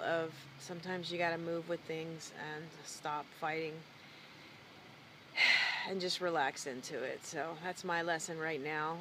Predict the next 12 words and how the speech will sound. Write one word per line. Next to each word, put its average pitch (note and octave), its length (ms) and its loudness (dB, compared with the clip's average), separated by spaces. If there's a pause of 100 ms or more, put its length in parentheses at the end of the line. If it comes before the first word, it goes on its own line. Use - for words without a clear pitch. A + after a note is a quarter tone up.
(140)
And, D#3+ 460 -2
um, D#3 360 0 (760)
as F3+ 220 2
we F3+ 220 0
all E3+ 260 6
set E3 320 2
intentions F#3+ 520 0
for F3 180 2
ourselves F#3 720 6 (400)
and D#3+ 580 2 (1000)
want G3 420 4
to F3+ 560 2